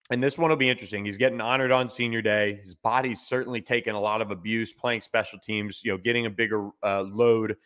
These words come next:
in the run game this year. Um, and maybe the door is a little open for him to come back, but obviously he's, he's walking on senior day.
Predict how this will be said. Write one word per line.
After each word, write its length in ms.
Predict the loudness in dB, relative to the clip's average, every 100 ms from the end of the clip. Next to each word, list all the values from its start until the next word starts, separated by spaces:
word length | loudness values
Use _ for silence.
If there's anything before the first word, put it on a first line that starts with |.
| _ -4
in 100 | -2
the 80 | 2
run 240 | 4 2
game 260 | 2 0 0
this 260 | -2 -2 -2
year. 320 | 0 2 0 _ _ _ _ -4
Um, 340 | -2 -2 -4 -14 _ _ _ _ _ _
and 160 | -4 2
maybe 240 | 2 2
the 100 | -2
door 260 | 0 0 2
is 200 | -2 -4
a 40 |
little 280 | -4 -2 0
open 300 | -2 -2 -8
for 140 | -8 -8
him 180 | -8 -8
to 60 |
come 220 | -6 -6
back, 360 | -2 0 0 0
but 160 | -2 2
obviously 480 | 2 2 -2 -2 -4
he's, 240 | -4 -8 -8
he's 160 | -4
walking 340 | 2 2 2 0
on 140 | -2
senior 280 | -4 -4 -2
day. 320 | 2 2 0